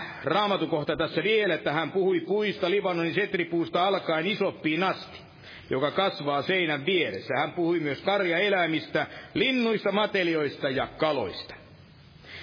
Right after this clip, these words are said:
Ja Salomon viisautta tultiin kuulemaan kaikista kansoista, kaikkien maan kuninkaiden luota, jotka olivat kuulleet hänen viisaudestaan.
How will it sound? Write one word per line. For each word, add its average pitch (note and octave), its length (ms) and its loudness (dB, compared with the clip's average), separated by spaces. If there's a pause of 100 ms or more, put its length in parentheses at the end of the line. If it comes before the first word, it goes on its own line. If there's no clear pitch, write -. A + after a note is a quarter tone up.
(120)
Ja - 60 -2
Salomon A#3+ 380 2
viisautta A#3 460 2
tultiin A3 480 0
kuulemaan G#3+ 600 2
kaikista G3+ 760 0
kansoista, D3+ 800 -2
kaikkien F3 760 0
maan F#3 280 2
kuninkaiden C#3+ 680 0
luota, C#3+ 360 -2 (320)
jotka D3 260 -2
olivat E3+ 400 2
kuulleet B2 960 0 (160)
hänen A2+ 440 -2 (220)
viisaudestaan. A2+ 1080 -2